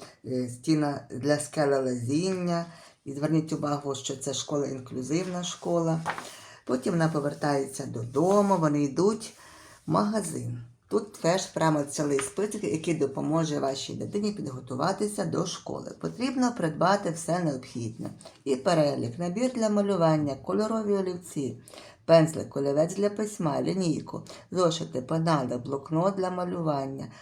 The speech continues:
ножиці для рукоділля, клей і ще багато іншого. Дома Коня на всіх речах пише своє прізвище.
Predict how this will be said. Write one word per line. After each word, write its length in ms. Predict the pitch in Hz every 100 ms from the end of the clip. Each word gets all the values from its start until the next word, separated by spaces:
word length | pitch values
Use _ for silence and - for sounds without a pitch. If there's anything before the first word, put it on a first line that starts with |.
| -
ножиці 400 | - 156 180 175
для 200 | 196 190
рукоділля, 800 | 190 196 208 190 160 147 123 120
клей 360 | 120 180 165 135
і 40 |
ще 220 | 131 - 131
багато 460 | 131 143 190 190
іншого. 600 | - 131 120 - - - - - - - - - -
Дома 340 | 175 262 254
Коня 360 | 220 208 214 196
на 80 | 180
всіх 300 | 165 156 160
речах 420 | 160 202 170 -
пише 280 | 170 170 175
своє 280 | - 135 170
прізвище. 720 | - 123 127 120 123 -